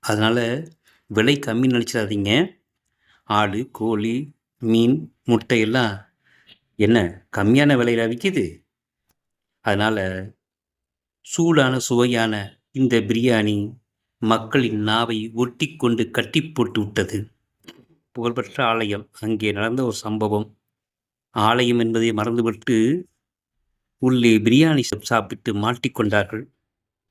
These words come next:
ஆம், பால் நீண்டு கொண்டே செல்கிறது.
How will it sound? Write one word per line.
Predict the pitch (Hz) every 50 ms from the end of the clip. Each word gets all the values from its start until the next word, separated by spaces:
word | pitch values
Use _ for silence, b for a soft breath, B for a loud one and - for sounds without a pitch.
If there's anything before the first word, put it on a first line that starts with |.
| _ _ _ _ _ _ _ _ _ - -
ஆம், | - 101 101 95 95 98 98 _
பால் | - 120 120 117
நீண்டு | 110 107 120 127 131 135 123
கொண்டே | 120 120 117 113 123 120
செல்கிறது. | 117 - 101 98 101 104 98 95 101 101